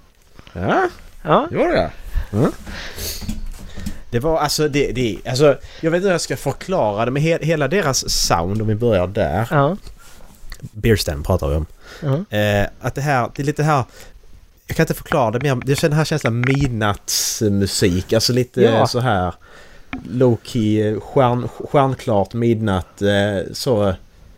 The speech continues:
Speaker 1: mysigt. Jag kan inte förklara det.
Speaker 2: Man, man vill sätta
Speaker 1: Ja.
Speaker 2: sig i en bil, åka på en
Speaker 1: Ja.
Speaker 2: mörk väg.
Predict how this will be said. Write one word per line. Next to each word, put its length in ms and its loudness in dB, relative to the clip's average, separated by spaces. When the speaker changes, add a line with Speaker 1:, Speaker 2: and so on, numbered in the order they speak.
Speaker 1:
mysigt. 960 0
Jag 140 2
kan 100 0
inte 140 2
förklara 520 0
det. 160 2
Speaker 2:
Man, 260 2
man 160 -2
vill 160 2
sätta 280 4
Speaker 1:
Ja. 60 2
Speaker 2:
sig 200 0
i 180 0
en 120 -2
bil, 420 0
åka 320 2
på 120 0
en 60 2
Speaker 1:
Ja. 100 2
Speaker 2:
mörk 280 2
väg. 560 0